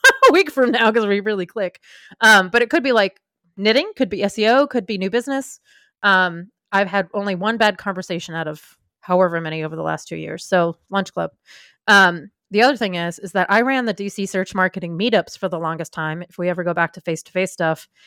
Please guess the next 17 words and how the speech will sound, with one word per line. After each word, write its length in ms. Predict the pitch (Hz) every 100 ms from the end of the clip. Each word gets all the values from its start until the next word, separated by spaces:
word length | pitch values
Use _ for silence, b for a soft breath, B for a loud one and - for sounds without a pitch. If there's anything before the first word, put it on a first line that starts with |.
| b b -
And 120 | 196
that 200 | 202 220
is 180 | 214 185 -
a 320 | 190 175 175 _ _
huge 300 | - 370 277
opportunity 640 | 208 175 185 196 170 151 156
to 120 | - 214 _ _ -
blindly 680 | 180 208 254 262 233 240 240
introduce 580 | 202 185 185 220 233
yourself 420 | 185 180 175 170 -
to 80 |
people 640 | 185 190 180 180 170 175 _ b b b -
because 300 | 196 202 190
you 80 | 196
think 180 | 214
they're 100 | 208
smart 540 | 233 - 180 160 160